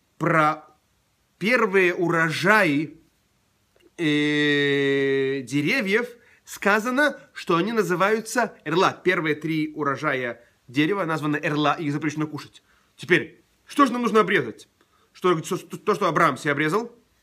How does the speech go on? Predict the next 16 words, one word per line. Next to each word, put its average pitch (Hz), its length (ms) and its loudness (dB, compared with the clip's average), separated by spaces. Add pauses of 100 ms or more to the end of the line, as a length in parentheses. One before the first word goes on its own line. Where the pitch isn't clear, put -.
(280)
Что-то 190 300 -4
на 180 100 4
сердце? 160 520 -2 (300)
Или 349 240 4
в - 60 -2
сад 392 380 2
пойти 339 340 2
и 339 60 0
там 339 220 4
обрезать? 202 520 -2 (240)
Кто - 440 -2
нам 294 160 2
подскажет, 277 440 2
что 247 140 -4
правильно 220 340 2
обрезать? 170 500 0